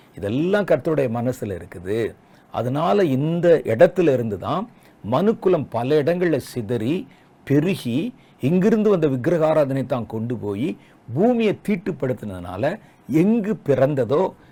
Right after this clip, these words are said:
அந்த இடத்துல இருந்து கர்த்தர் தம்முடைய தண்டனையை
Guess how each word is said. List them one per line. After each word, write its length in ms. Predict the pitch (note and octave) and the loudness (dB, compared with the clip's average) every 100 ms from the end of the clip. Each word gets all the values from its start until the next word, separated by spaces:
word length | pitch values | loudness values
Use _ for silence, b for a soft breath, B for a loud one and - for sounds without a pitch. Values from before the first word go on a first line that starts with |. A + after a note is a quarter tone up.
| b | b
அந்த 360 | - C3+ F#3+ G3 F3+ D3 | -2 0 2 2 4 4
இடத்துல 380 | E3+ - E3 C#3 | 4 4 0 0
இருந்து 200 | C3 B2 - | -2 -4 -6
கர்த்தர் 400 | A#2 - A2+ A2+ b b _ | -8 -6 -4 -4 b b _
தம்முடைய 320 | B2 D3 C3+ G#2 G2+ | -2 0 -2 -2 -2
தண்டனையை 460 | C#3+ D#3 E3 D#3 | 0 2 2 2